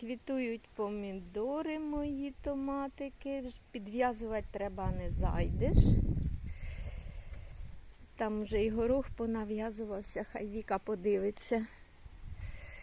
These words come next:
Ось так, треба йти до хати, холодно. Ой. Зранком у вас ось такий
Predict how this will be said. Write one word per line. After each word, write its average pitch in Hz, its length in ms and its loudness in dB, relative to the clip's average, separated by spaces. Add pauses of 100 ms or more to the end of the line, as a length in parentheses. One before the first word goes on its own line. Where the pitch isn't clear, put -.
(1080)
Ось - 140 -12
так, - 260 -8 (120)
треба 294 240 0
йти 269 240 -2
до 240 120 -2
хати, - 400 -8 (140)
холодно. 185 680 -4 (480)
Ой. - 120 12 (1400)
Зранком 214 680 0
у - 40 -6
вас 359 340 -6
ось 262 180 -6
такий - 540 -8